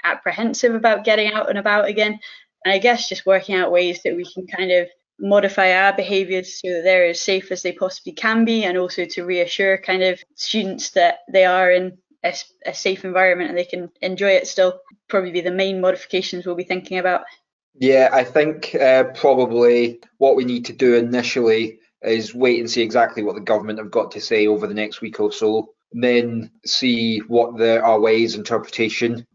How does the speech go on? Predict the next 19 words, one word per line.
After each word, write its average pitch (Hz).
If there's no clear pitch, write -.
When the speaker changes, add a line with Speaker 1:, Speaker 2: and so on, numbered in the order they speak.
Speaker 2:
of 107
it 110
is. 113
And 113
then 117
the, 117
the 120
key 120
is 117
going 110
to -
be, 110
with 139
some 120
common 113
sense, 113
getting 110
out 101
there 107